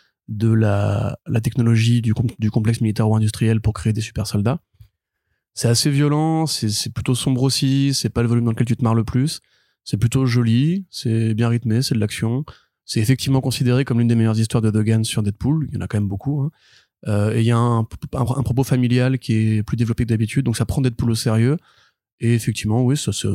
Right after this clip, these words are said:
ça peut être considéré comme un, un indispensable sur ce personnage précis qui a pas non plus quarante mille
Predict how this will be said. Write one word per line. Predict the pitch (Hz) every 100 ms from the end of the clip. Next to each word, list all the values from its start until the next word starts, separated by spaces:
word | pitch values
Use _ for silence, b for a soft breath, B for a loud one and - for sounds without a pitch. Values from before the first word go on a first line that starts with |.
| 95
ça | -
peut | - 113
être | 107
considéré | 113 110 104 113
comme | 117 110
un, | 107
un | 113
indispensable | 117 110 110 120 117
sur | 110 -
ce |
personnage | 123 110 117 104
précis | 110 - 127
qui | 123 110
a | 95
pas | 113 110
non | 101
plus | 117
quarante | 110 113 107 -
mille | 117